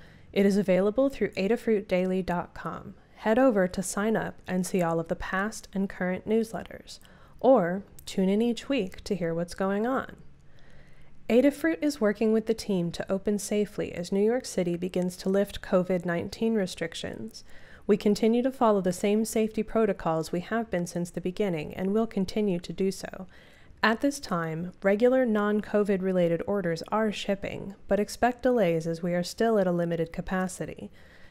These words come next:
As manufacturing was interrupted, some items may be out of stock. Please look to Adafruit resellers to obtain these items more quickly. In the U S, DigiKey is suggested.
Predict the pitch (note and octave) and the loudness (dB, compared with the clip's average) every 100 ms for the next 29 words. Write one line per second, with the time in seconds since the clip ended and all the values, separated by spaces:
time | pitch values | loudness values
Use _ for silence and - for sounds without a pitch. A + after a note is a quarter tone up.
0 | - F3+ F#3+ G3 A#3 B3 B3 A#3+ B3 A#3+ | -2 2 4 4 4 4 2 2 0 2
1 | A3+ G#3+ G#3+ - G#3+ B3 - D#3 D#3+ F3+ | 4 4 0 0 0 0 -2 -2 -2 -8
2 | - A3+ B3 A3+ A3 G#3+ G3+ G#3 G#3+ F#3+ | -2 -2 0 2 2 2 0 0 2 2
3 | E3+ E3 E3 - - F3 - - - - | 2 2 -2 -6 -4 -4 -6 -14 -20 -20
4 | - - - C4 C#4 C#4 A#3 A3+ - - | -20 -18 2 4 4 2 0 0 -4 0
5 | G3+ G#3 - F#3+ G3+ A3 A3+ E3+ D#3 D#3 | 2 2 0 0 2 0 2 0 0 -2
6 | D#3 - F3 F3 - A3 A3+ F3+ F3 D#3+ | -4 -2 -2 -2 -2 0 2 0 0 -2
7 | D#3+ D#3+ E3 E3 - A3 - - - F3 | -4 -4 -4 -4 -2 -6 -4 -10 -10 -14
8 | - - F#3 F#3+ G#3 A#3 B3+ E3 E3 - | -12 -2 2 4 4 4 4 2 0 -6
9 | - - A#3 F#3+ F3 - E3 D#3+ E3+ E3+ | -10 -2 0 0 -2 -2 -4 -2 -4 -8
10 | E3 F3 E3+ - - - | -4 -4 -4 -8 -12 -12